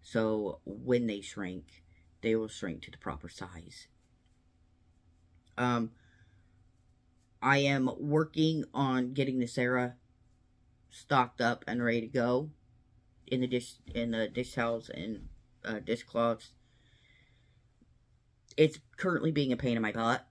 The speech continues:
Give me a second and I'll go get you one that I finished.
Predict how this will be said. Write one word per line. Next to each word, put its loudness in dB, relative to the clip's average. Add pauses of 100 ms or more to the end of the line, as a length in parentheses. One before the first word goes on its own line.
(2250)
Give 0
me 0
a -6
second -6
and -6
I'll -4
go -2
get -8
you -8
one -4
that -6
I -6
finished. -8